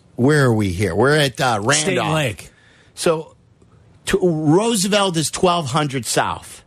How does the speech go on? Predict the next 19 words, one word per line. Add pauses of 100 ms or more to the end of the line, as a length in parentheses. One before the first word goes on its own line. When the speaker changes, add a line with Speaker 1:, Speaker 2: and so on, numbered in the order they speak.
(600)
Speaker 1:
And
so
that's
twelve
blocks
south. (640)
Clark
here
is
a
couple
of
blocks
to
our
west.
We're
at
State.